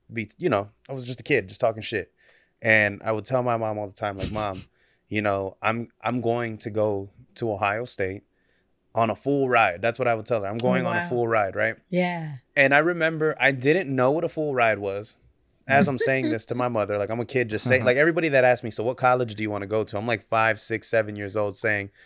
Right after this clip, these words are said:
Speaker 1: "I'm gonna go to the Ohio State University and I'm gonna go on a full ride," right? <laughs> And so I said that so much as a child and I meant it. And it's crazy 'cause on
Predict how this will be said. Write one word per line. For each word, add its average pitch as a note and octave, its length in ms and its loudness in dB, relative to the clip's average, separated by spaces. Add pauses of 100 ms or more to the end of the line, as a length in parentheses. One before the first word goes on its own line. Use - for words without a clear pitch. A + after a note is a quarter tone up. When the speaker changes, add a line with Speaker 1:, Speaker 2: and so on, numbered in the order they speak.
(240)
Speaker 1:
"I'm A#2 200 4
gonna A#2+ 220 2
go A2+ 180 2
to A2 200 -8
the A2+ 220 -2
Ohio A2+ 320 0
State B2 200 -4
University C3 680 -4
and A#2 120 -2
I'm A2+ 140 -2
gonna A2+ 160 -4
go A2 100 -6
on G#2 120 -4
a G2 60 -8
full G#2+ 240 -2
ride," G2 280 2 (460)
right? B2 220 8 (200)
<laughs> D3+ 140 6 (400)
And C#3+ 280 8
so - 140 -2
I C#3+ 100 4
said G3 260 2
that F3 140 4
so D#3+ 180 2
much E3 200 -2
as C3 60 -2
a A#2 80 0
child D3+ 400 4
and A#2+ 100 -2
I B2 80 4
meant B2+ 360 2
it. A#2 200 2 (760)
And C3+ 140 6
it's C#3+ 160 -2
crazy E3 380 2
'cause C3+ 160 -4
on B2+ 260 2